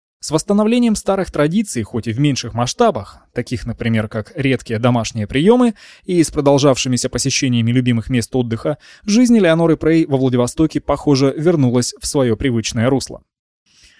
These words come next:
Двадцать девятого сентября двадцать третьего года. Теперь, когда встречаешь друзей, не интересуешься их здоровьем или здоровьем их близких, а спрашиваешь, уплатили ли они налоги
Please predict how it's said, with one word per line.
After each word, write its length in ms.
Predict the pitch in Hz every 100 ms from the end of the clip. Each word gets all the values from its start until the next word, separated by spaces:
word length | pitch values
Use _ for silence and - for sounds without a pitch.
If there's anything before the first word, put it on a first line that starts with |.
| _
Двадцать 320 | 180 233 214 165
девятого 360 | 147 143 147
сентября 400 | 131 131 131 135
двадцать 380 | 123 120 - 113
третьего 400 | - 117 104 110
года. 340 | 135 135 76 - _ _ _ _ _ -
Теперь, 300 | 156 240 254
когда 340 | 160 127 120
встречаешь 560 | 113 - 139 - 127 113
друзей, 480 | 135 151 214 240 - - -
не 160 | 196
интересуешься 680 | 208 190 185 - 170 147 -
их 100 | 135
здоровьем 580 | 117 127 147 180 123 104
или 180 | 104 107
здоровьем 460 | 107 127 127 117 117
их 200 | 123 123
близких, 440 | 185 226 - 156 - - -
а 100 | 220
спрашиваешь, 560 | - 165 156 156 147
уплатили 480 | - 175 170 143 143
ли 100 | 131
они 220 | 127 127
налоги 600 | 123 120 139 170 127 110